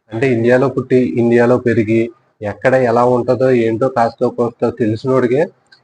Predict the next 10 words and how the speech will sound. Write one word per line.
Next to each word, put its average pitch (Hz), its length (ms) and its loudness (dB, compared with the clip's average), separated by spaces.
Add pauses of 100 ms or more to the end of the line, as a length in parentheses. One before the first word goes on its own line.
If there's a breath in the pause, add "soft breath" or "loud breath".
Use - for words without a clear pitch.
(140)
ఇండియాలో 131 440 0
టూరిజం 127 500 0
ప్లేస్లకి 127 440 0
వెళ్ళాలంటే 120 640 2
భయపడే 117 540 2
రేంజ్లో 117 480 0
మన 127 200 0
ఇండియన్ 123 320 -2
టూరిజం 117 400 -2
ఉంది. 98 200 -4